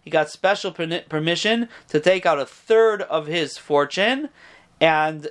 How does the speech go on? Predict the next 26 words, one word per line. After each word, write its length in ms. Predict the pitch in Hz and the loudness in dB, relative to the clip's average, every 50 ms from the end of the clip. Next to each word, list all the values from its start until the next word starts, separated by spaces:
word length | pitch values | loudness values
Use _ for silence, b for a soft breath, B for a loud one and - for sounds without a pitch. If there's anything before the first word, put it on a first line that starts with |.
| - - | -8 -2
anything 460 | 170 196 233 233 202 - 202 190 190 | -2 -2 -2 -2 -6 -6 -6 -2 2
else 540 | 220 233 226 208 190 190 185 - - - - _ | 2 2 2 2 0 -2 -4 -8 -16 -20 -20 _
that 120 | 165 160 | -14 -10
was 200 | 156 156 147 139 - | -8 -8 -8 -10 -12
taken 540 | _ - 190 202 214 - - 180 170 165 156 | _ -4 -4 -4 -4 -4 -6 -8 -6 -2 0
by 280 | 156 160 165 170 165 | 0 2 2 0 -2
the, 320 | 160 147 147 143 139 139 - | -4 -10 -10 -10 -8 -8 -8
and 200 | - 127 127 123 | -8 -10 -8 -6
the, 280 | 123 120 117 117 - | -6 -6 -6 -8 -10
the, 320 | - 117 120 120 117 117 117 | -10 -6 -4 -2 0 2 4
um, 380 | 117 113 113 113 113 113 113 _ B B B B B B B B | 4 4 2 0 -2 -6 -18 _ B B B B B B B B
the 140 | - 127 113 | 0 0 0
payment, 440 | - - 180 214 254 254 226 185 156 | 2 2 2 2 2 0 -4 -10 -6
so 160 | - 165 147 | -4 -4 -2
to 80 | 139 135 | -2 -4
speak, 380 | - - - 233 226 196 - | -8 -6 -4 -4 -4 -4 -4
was 160 | - 147 139 131 | -4 -4 -2 -2
in 80 | 135 | -2
exchange 560 | 131 123 - - - - 220 240 240 233 196 | -4 -4 -4 -4 0 2 2 2 2 -2 -6
for 100 | - - | -6 -4
the 120 | 156 156 151 | -4 -4 -2
fact 480 | - 196 202 190 180 170 165 - _ _ b b b b b b | 2 2 2 2 2 0 -4 -6 _ _ b b b b b b
that 240 | - 143 147 - - | -6 -6 -6 -6 -6
the, 400 | 156 147 143 143 135 135 135 135 | -4 -4 -2 -2 -2 0 2 4
uh, 300 | 131 135 131 127 123 - | 4 4 4 2 0 -4
the, 720 | - 120 123 127 127 123 123 123 123 123 120 120 120 117 - | -6 -10 -6 -4 -2 -2 0 0 0 -2 -2 -2 -2 -4 -6